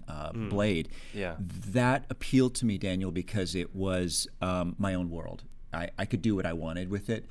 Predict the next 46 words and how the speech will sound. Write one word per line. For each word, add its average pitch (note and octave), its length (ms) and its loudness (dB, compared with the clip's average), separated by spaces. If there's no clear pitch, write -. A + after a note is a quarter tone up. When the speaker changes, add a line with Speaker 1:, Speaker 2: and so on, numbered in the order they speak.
Speaker 2:
Yeah. G2+ 260 -2
Speaker 1:
And G2+ 140 0
costuming-wise, G2 760 0
that F#2+ 100 0
was F#2+ 120 -6
really G2 240 2
important F#2 360 -2
to - 80 -8
me, E2 80 -4
too. B2 200 2
I F#2 60 4
think B2 180 2
the F2 80 -2
first - 320 0
video G2+ 220 2
has E2+ 260 -2
thirty-two G2+ 680 0
costumes, F#2+ 540 -2
and E2+ 100 -2
the D#2+ 60 -2
new F2+ 180 -2
one F2+ 160 -2
has, E2+ 380 -4
what, - 260 -6
sixteen, - 640 2
seventeen G2 440 2
different F#2+ 240 -2
costumes. F#2+ 520 -2
So F#2 280 2
Speaker 2:
Wow. F#2 320 0
Speaker 1:
that, A#2+ 520 2
giving C#3 280 4
it C3 80 4
a A#2+ 60 4
different A2+ 360 -2
look, G2 360 2
you G2 120 -2
get B2 180 0
such - 380 -2
power, G#2+ 560 2
um, F2 340 -2
in G2 120 0
my, A#2 220 6
to B2+ 200 -2
my A2 140 6
thinking, - 400 -2